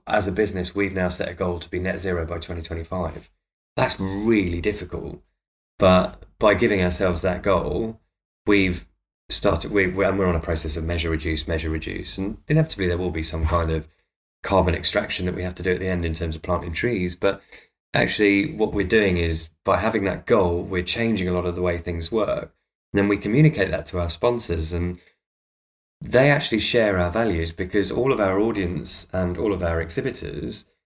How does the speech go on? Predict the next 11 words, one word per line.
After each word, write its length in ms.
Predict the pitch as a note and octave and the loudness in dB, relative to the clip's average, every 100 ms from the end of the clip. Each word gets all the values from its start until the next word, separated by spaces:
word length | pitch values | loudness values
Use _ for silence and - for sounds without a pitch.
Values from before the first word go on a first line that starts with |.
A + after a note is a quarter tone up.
| _ - | _ -2
and 180 | E2 | 0
sponsors, 680 | D#2+ G2 F#2 - - G2+ - | 2 0 0 -2 -6 -8 -4
they, 480 | G#2 G#2 G#2 G2+ - - | 0 2 2 0 -6 -4
they 140 | G#2+ | -2
support 440 | G#2 - - A2+ G#2 | -2 -2 0 0 2
being 240 | F#2+ F#2 | 0 0
active 360 | F#2 - - F2 | -4 -8 -6 -6
outside. 540 | F2 - G#2+ F2 E2 | -4 -4 -2 -2 -4
So 160 | - G2+ | -4 -4
of 140 | F#2 _ | -4 _
course, 420 | C#3 F#2+ E2 - | 2 2 2 -6